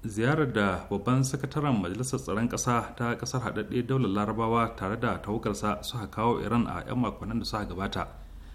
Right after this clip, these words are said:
tana ɗaya daga cikin waɗannan alamomi wanda suke nuni da kyautatuwar alaƙa a tsakanin ƙasashen yankin, kamar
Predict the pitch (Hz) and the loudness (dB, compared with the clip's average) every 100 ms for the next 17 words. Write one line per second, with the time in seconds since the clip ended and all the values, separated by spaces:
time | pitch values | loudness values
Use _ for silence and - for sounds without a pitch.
0 | - - 104 - 113 110 107 90 85 - | -10 -4 -2 0 2 4 2 0 -4 0
1 | 117 117 117 104 107 - 98 101 104 101 | 2 4 2 0 0 0 0 4 6 6
2 | 101 - - - - - 92 92 - - | 4 2 -10 -14 -12 -8 -6 -6 -6 -2
3 | 98 98 120 107 92 - 82 - - - | 0 4 4 2 -2 -4 -10 -10 -6 0
4 | 113 110 92 98 113 - 98 - - - | 2 2 0 0 0 0 -2 -4 -10 -14
5 | - - - 98 - - 110 110 110 110 | -16 -16 -4 -2 -2 -4 0 2 2 0
6 | - 131 107 - 95 98 95 - 87 - | -2 -2 -2 -2 -2 0 0 0 -4 -6
7 | - - - - - - | -14 -18 -20 -20 -16 -8